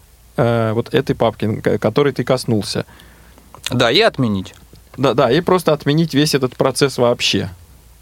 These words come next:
Speaker 2: Да, ну, если вдруг я передумал. Значит, вот таким вот образом можно очень легко и свободно настроить, э, конфигурацию рабочих столов. Что-то поместить в папке, что-то там, э, ну, в общем, структурировать так,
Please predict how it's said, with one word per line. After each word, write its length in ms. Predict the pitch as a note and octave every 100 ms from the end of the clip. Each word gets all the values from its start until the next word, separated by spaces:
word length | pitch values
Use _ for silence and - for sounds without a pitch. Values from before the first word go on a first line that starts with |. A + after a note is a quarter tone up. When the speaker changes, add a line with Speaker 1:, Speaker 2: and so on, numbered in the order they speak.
| - - - - -
Speaker 2:
Да, 200 | C3+ B2
ну, 100 | C#3+
если 300 | F3+ D#3+ B2+
вдруг 260 | A2+ C3+ A#2
я 100 | A#2
передумал. 460 | G#2 F#2+ - C2 - - - -
Значит, 240 | E3 - A3
вот 140 | A#3
таким 260 | A3+ A3 G3
вот 120 | F#3+
образом 360 | G#3+ E3+ C#3+
можно 280 | D3 D#3+ C#3
очень 420 | - F3 C3 A2 G#2+
легко 480 | A#2+ - D3 G3+ - - - - - - -
и 220 | C#3 C#3+
свободно 560 | - C3 B2+ C3+ F3 C#3+
настроить, 640 | A#2+ A#2 - D3+ C#3+ - -
э, 540 | F#2+ - D#2+ B1 B1 -
конфигурацию 720 | A#2 G#2+ A2 B2+ C3 - G#2
рабочих 400 | G2+ G#2+ G2+ -
столов. 320 | G2+ G2 F#2
Что-то 240 | - A#2+
поместить 460 | G#2+ G2+ F#2 - F#2
в 40 |
папке, 320 | - E3+ - G#2
что-то 320 | - G2 -
там, 320 | - - - - - - - -
э, 80 | - - - - - - - -
ну, 140 | - D#3+
в 40 |
общем, 200 | B2 B2
структурировать 680 | - - - D3 F3 C3+ A#2+ -
так, 160 | D3+